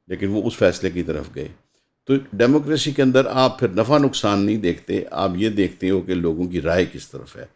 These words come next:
लोगों की राय जो है वो मुकद्दम होनी चाहिए। Actually जमहू-, जमहूरियतें जो हैं वो वहाँ बहुत कामयाब हैं जहाँ लोगों में शऊर है, सियासी शऊर है,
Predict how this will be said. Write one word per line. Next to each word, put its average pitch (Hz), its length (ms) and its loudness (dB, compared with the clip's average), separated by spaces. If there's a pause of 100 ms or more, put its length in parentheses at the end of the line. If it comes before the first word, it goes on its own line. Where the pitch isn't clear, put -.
(360)
लोगों 127 400 4
की 139 160 0
राय 104 300 6
जो 123 160 -2
है 104 180 4
वो 107 140 0
मुकद्दम 95 540 0
होनी 76 260 -4
चाहिए। 78 520 -6
Actually 151 340 -4
जमहू-, 95 500 0
जमहूरियतें 104 800 2
जो 135 120 2
हैं 113 140 0
वो 123 180 -2
वहाँ 110 320 -2
बहुत 120 280 2
कामयाब 101 480 2
हैं 101 180 -2 (500)
जहाँ 110 180 0
लोगों 95 320 2
में 113 120 4
शऊर 101 420 0
है, 95 180 0
सियासी 92 400 -4
शऊर 98 440 -2
है, 92 200 0